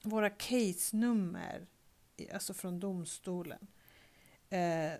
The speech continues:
och vilken domstol, vilken barnavårdsdomstol som behandlade ens fall,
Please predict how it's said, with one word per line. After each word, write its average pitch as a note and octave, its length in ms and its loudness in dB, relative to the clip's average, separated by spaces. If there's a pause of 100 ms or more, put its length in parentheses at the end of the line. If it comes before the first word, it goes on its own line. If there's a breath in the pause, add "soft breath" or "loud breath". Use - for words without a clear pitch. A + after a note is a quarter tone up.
(160)
och G#3+ 200 0
vilken A3 680 4
domstol, E3+ 800 -6
vilken A#3 440 2
barnavårdsdomstol F3 1080 0
som E3 260 -6
behandlade F3 1000 -2
ens E3+ 320 -4
fall, E3+ 540 -2